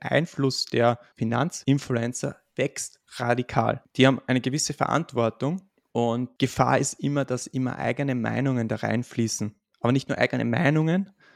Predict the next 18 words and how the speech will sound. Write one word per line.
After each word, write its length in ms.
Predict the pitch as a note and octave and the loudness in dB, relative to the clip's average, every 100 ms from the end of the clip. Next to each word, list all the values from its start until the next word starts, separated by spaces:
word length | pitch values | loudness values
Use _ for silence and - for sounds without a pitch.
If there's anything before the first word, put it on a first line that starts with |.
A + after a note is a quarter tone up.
| _ | _
sondern 380 | - B2+ B2+ | 0 2 4
auch 140 | B2 - - | 2 0 -2
eigene 320 | C3 C#3+ B2 | 0 0 -2
Strategie 840 | - - A#2+ A#2+ - B2 F3 A3+ _ _ _ | -4 -6 -6 -6 -6 -2 -2 -2 _ _ _
und 140 | B2+ | -2
eigene 300 | - C#3+ C#3 | 0 0 -2
Überlegung 580 | C#3 C3 B2 E3 F#3 C#3+ | 0 0 2 0 0 -2
zu 200 | - A#2+ | -6 -6
gewissen 460 | - A2 A2+ - A2+ | -2 0 -2 -4 -8
Investments. 760 | - A2+ A2+ G#2+ - A2 G#2 - | -4 0 2 0 -4 -6 -6 -6
Und 220 | A#2 A2 _ - | -6 -6 _ -2
die 140 | C#3+ | 4
werden 240 | D3 C#3+ C#3+ | 6 6 4
dann 120 | A#2+ | 2
meistens 480 | A#2+ C3+ - C3+ C#3 | 2 0 -2 -8 -6
nicht 240 | C#3+ - | -6 -4
detailliert 380 | C3 C#3+ C3 C3 | -2 0 -2 -2
beschrieben. 560 | A#2 - C#3+ D#3 A#2 | -6 -4 -2 -2 -2